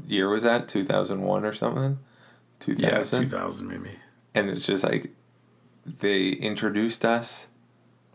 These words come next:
Speaker 1: as the audience was introduced just as the world was being introduced.
Speaker 2: Yeah.
Speaker 1: Right? Like,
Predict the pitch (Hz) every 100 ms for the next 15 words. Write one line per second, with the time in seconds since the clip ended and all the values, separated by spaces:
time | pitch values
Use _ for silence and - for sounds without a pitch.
0 | - _ _ _ _ _ _ _ _ _
1 | _ _ _ _ _ _ - 107 101 98
2 | 90 - - 107 - 107 104 104 98 -
3 | 95 101 95 101 98 98 - - 98 107
4 | 95 - 95 95 - - 92 95 92 -
5 | - - - - - - - - - -
6 | - _ - 101 104 - - -